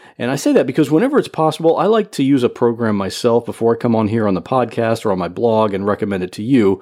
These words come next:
I want to find out if it does what it says it'll do, or if it has bugs in it, or if it brings malware or some other bad things with it when you install it, 'cause I'd rather have it mess up on my computer than on yours. But this one hasn't messed up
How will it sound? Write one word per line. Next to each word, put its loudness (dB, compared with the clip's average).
I -2
want 2
to -12
find 2
out 0
if -8
it -10
does -4
what -8
it -12
says 2
it'll 2
do, 4
or 4
if -4
it -8
has -10
bugs 0
in 2
it, 2
or 2
if 0
it -2
brings 2
malware 2
or 0
some -4
other 0
bad -10
things -6
with -4
it -2
when -4
you -6
install 0
it, -10
'cause -10
I'd 2
rather 4
have 0
it 2
mess 0
up -4
on -4
my 2
computer 2
than -2
on -2
yours. 2
But -2
this 0
one 2
hasn't -2
messed -2
up -2